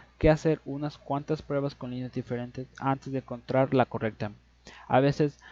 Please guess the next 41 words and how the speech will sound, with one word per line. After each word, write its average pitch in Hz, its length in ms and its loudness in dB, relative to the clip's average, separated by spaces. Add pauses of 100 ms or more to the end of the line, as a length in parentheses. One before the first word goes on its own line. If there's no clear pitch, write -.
(100)
hay 139 160 6
que 156 80 2
volver 147 300 8
a 151 60 10
dibujar 135 460 0
una 156 220 0
línea 147 220 2
de 143 100 4
tendencia 131 460 -4 (360)
que 139 120 0
parece 117 320 0
correcta, 131 440 0 (320)
pero 139 240 0
hay 143 160 4
algunas 151 360 0
indicaciones 139 520 -4
útiles 156 440 -2 (240)
para 131 160 4
encontrar 127 440 0
una 143 300 -6 (220)
que 127 100 -2
lo 120 160 -2
sea. 113 300 -8 (1040)
En 139 100 -2
primer 165 260 0
lugar, 165 280 6 (960)
tiene 170 220 0
que 156 100 6
haber 143 280 8
evidencias 147 540 0
de 135 80 -2
una 123 160 -4
tendencia 127 560 -4 (400)
para 135 220 8
poder 131 240 2
dibujar 131 420 0
una 131 140 -6
línea 123 440 -2
de 131 140 0
tendencia 117 460 -6
ascendente. 120 520 -2